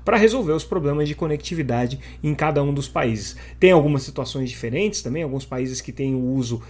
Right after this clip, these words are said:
híbrido, seja pra projetos na área de energia, seja pra projetos na área de telecomunicações. De qualquer maneira, assim, a constatação é aquilo que a gente já sabe, né? Mas que o Brasil, é, tá na lanterna, inclusive entre os seus pares latino-americanos.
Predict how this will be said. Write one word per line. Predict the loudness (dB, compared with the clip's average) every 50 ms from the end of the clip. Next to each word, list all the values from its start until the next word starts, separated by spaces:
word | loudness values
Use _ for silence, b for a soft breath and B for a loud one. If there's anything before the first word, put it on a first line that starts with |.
| B B
híbrido, | -4 -2 0 0 0 0 0 0 -2 -4 -6 -8 -12 -12
seja | -6 -4 -2 -2 -2 -2
pra | -4 -6
projetos | -6 -6 -8 -4 -4 -4 -4 -6 -8 -6
na | -4 -4
área | -2 -2 -4
de | -4 -2
energia, | -2 -2 -4 -4 -6 -6 -2 0 0 0 -2 B B B B B B B B
seja | -4 -2 0 0 -2
pra | -2 -6 -8
projetos | -8 -6 -6 -4 -4 -6 -6 -6 -6
na | -6 -6 -4
área | -4 -4
de | -4 -6 -6
telecomunicações. | -6 -6 -6 -4 -6 -6 -6 -6 -6 -8 -8 -6 -6 -6 -8 B B B B B -10
De | -6
qualquer | -2 0 0 2 2
maneira, | 2 2 2 0 0 0 0
assim, | -2 -2 -4 -6
a | -6
constatação | -6 -6 -8 -8 -6 -6 -6 -4 -4 -6 -4 -4 -2 -2
é | -2
aquilo | -2 -4 -4 -8 -8
que | -8 -8
a | -8
gente | -8 -8 -8 -6
já | -6 -6
sabe, | -6 -6 -6 -4 -4 -4 -4 -6 -8 B B B B B
né? | -8 -8 -8 -8 B B B B B
Mas | -4 -2 -2 -2 -2 -2 -4 -4
que | -6 -6 -6 -6 -6
o | -4
Brasil, | -4 -2 -2 -2 -2 0 -2 -2 -2 -2 -4 -8 -8 -8
é, | -6 -6 -6 -4
tá | -4 -2 -2 0
na | 0 -2
lanterna, | -2 -2 -4 -4 -2 0 -2 0 0 -2 -4 -4
inclusive | -4 -4 -6 -6 -6 -6 -4 -2 -2 -2 -2
entre | -4 -4 -6
os | -8 -8
seus | -8 -8 -8 -8
pares | -6 -6 -4 -4 -4 -4 -4
latino-americanos. | -4 -4 -6 -6 -6 -4 -4 -4 -4 -6 -6 -8 -10 -10 -10 -12 -16 -18